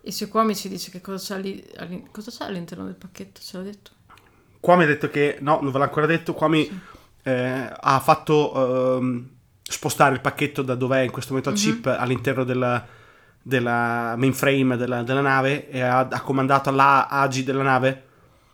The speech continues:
Speaker 2: di, eh, lavorarlo, perché
Speaker 1: Sì.
Speaker 2: deve essere fondamentalmente decriptato, perché in questo momento qui è criptato.
Speaker 1: Sì.
Speaker 2: E lui ti dice,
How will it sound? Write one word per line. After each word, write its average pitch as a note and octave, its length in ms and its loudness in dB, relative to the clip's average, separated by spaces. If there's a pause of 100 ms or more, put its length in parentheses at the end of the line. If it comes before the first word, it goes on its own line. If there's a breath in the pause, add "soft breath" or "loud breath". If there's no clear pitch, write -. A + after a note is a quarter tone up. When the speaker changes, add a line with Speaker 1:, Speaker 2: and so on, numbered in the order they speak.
(560 soft breath)
Speaker 2:
di, C3 400 -2
eh, A2+ 500 -4
lavorarlo, A#2+ 680 2
perché C3 180 -2
Speaker 1:
Sì. B2 80 2
Speaker 2:
deve C3 120 0
essere C3 260 -2
fondamentalmente C#3+ 640 -2
decriptato, B2+ 520 0
perché B2 160 -2
in C3 60 -2
questo C3+ 180 -4
momento F3 200 0
qui D#3+ 140 0
è B2+ 60 0
criptato. B2 500 0 (140)
Speaker 1:
Sì. G3+ 260 -10 (500 soft breath)
Speaker 2:
E D3+ 40 -2
lui F3 160 6
ti E3+ 100 -2
dice, C#3+ 600 0